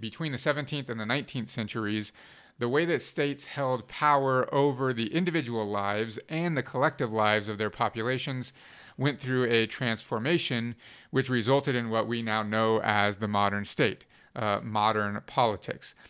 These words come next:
Here's a paragraph by Foucault that kind of sums up his whole sort of thesis here. He says, quote, "And I think that one of the greatest transformations political right underwent in the nineteenth century was precisely that.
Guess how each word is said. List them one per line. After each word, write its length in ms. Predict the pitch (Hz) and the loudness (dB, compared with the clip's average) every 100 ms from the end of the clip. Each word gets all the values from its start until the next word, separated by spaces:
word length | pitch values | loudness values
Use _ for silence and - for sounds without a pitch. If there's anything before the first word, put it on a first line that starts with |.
| _ _ | _ _
Here's 180 | 147 | -4
a 40 | 127 | -2
paragraph 480 | 151 147 139 123 - | 2 4 4 4 2
by 160 | 120 | 0
Foucault 480 | - 110 131 117 113 | 0 -4 0 2 2
that 120 | 110 | -2
kind 100 | 135 | -4
of 60 | 107 | -8
sums 280 | - 131 113 | -4 -4 0
up 300 | 113 - - | -2 -4 -10
his 220 | 107 98 | -8 -6
whole 500 | 110 104 104 104 101 | -2 0 0 0 -4
sort 220 | - 110 | -6 -8
of 80 | 101 | -6
thesis 420 | - 120 - 104 | -2 -2 -2 -6
here. 160 | - 101 | -4 -4
He 100 | 104 | -2
says, 340 | - 120 104 | 0 0 0
quote, 280 | - 156 147 - - - - - - - | -2 -2 -2 -6 -20 -20 -20 -20 -12 0
"And 200 | 208 214 | 4 4
I 80 | |
think 260 | 196 143 127 | 4 2 0
that 120 | 123 | 0
one 100 | 120 | 0
of 60 | 110 | -2
the 60 | |
greatest 320 | 107 139 156 - | 0 2 2 0
transformations 880 | 143 135 123 110 107 120 107 104 - - - | -4 -2 0 2 2 0 -4 -4 -10 -20 -8
political 420 | - 131 120 117 | -2 0 0 0
right 280 | 110 123 123 | 4 4 4
underwent 480 | 165 185 160 127 123 | 2 4 4 4 0
in 80 | 113 | -2
the 60 | 110 | -2
nineteenth 420 | 113 110 117 107 | -2 -4 -8 -6
century 400 | 117 101 113 104 | -8 -6 -4 -2
was 180 | 101 98 | -2 -4
precisely 560 | - - 107 98 110 | -8 -2 -2 -2 -4
that. 320 | 107 123 - | 0 0 0